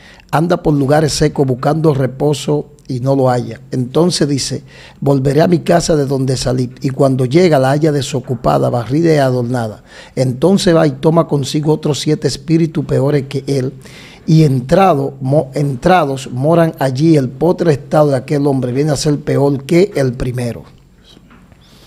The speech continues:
Entonces, tú sabes que, eh, este es un texto bíblico, tú sabes que nosotros siempre lo-, los ministros de liberación, eh, siempre lo interpretamos de esta manera,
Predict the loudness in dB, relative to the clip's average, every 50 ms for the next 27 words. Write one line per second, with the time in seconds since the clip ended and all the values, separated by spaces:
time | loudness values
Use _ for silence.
0 | -20 -20 -20 -20 -20 -20 -20 -14 -4 0 0 0 0 0 0 2 2 2 2 0
1 | 0 2 2 2 2 0 -2 -6 -14 -20 -20 -20 -20 _ _ _ -20 -20 _ _
2 | _ _ _ _ 0 2 4 4 4 2 2 0 0 2 2 0 2 2 0 -2
3 | 0 2 0 2 2 2 2 0 0 -2 -2 -4 -4 -2 0 2 2 2 2 0
4 | -2 -4 -4 -4 -4 -4 -4 -2 -2 -4 -4 -2 -2 -2 -2 -2 -4 -4 -2 -2
5 | -2 -2 -2 -2 -4 -4 -6 -4 -2 0 0 0 0 0 0 0 0 0 0 2
6 | 2 4 2 2 2 2 2 0 0 0 -2 -2 -2 -4 -6 -8 -14 -20 -20 -20
7 | -20 -20 -20 -20 -20 -20 -20 _ -6 0 2 2 4 4 2 2 0 -2 -6 -8
8 | -14 -20 -20 -20 -14 -8 -2 2 2 2 4 2 0 0 0 -2 -2 -2 -4 -4
9 | -4 -4 -6 -6 -2 0 0 0 0 0 -4 -4 -4 -4 -4 -4 -2 -2 -2 -2
10 | -2 -2 -2 -2 -6 -8 -12